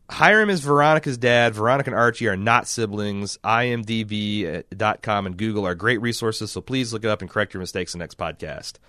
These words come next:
Without that, I can't take your podcast seriously.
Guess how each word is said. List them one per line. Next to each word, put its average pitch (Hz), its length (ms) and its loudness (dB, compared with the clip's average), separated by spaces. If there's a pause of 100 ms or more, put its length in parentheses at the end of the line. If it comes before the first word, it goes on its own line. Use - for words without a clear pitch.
(140)
Without 123 300 2
that, 120 160 4
I 95 80 0
can't 113 260 -2
take 104 200 -4
your 98 60 -6
podcast 92 760 -4
seriously. 78 840 -6